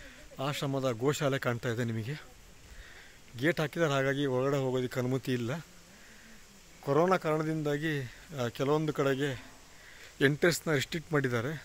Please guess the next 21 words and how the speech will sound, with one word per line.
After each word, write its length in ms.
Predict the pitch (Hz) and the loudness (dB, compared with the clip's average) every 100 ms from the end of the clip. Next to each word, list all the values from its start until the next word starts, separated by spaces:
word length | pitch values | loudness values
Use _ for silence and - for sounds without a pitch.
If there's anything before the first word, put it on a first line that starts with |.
| - | -2
So 120 | 123 | 2
ಎಲ್ಲೆಲ್ಲಿ 380 | 127 156 165 156 | 4 4 4 4
ಬಿಡ್ತಾರೆ 480 | 139 135 151 143 170 | 2 2 0 0 0
ಅಲ್ಲೆಲ್ಲ 380 | 127 131 135 139 120 - - - - - - | 2 4 4 2 0 -8 -18 -16 -14 -10 2
video 200 | 143 151 | 6 8
ಮಾಡ್ತಾ 280 | 135 143 147 | 6 4 4
ಹೋಗ್ತೀನಿ 320 | 131 - 135 | 2 4 2
ನಾನು. 260 | 113 113 139 - - | 2 0 -4 -10 -8
ಹಾಗೇನೆ 640 | - 151 165 165 170 156 - - - - - - - - | 8 10 10 8 6 4 -2 -12 -14 -12 -8 -10 -6 0
ಇಲ್ಲೂ 160 | 139 165 | 2 2
ಸತ 200 | 151 170 | 4 8
ಎಲ್ಲ 180 | 139 | 10
ದೇವಸ್ಥಾನದಲ್ಲಿ 440 | 160 151 - 156 151 | 8 6 6 6 8
ಇದ್ದಂಗೆ 200 | 143 147 | 4 4
restrictions 500 | 143 - - 160 147 | 4 2 4 4 4
ಉಂಟು 160 | 139 | 2
ಇಲ್ಲವೇ, 280 | 131 131 123 | 4 4 4
ಒಳಗಡೆಲ್ಲ 480 | 139 120 127 131 135 | 2 2 6 8 10
video 280 | 123 127 131 | 8 8 6
ಮಾಡೋಂಗಿಲ್ಲ 440 | 131 135 135 131 | 6 6 6 4
ಅಂಥೇಳಿ. 380 | 131 123 120 131 | 4 2 -2 -2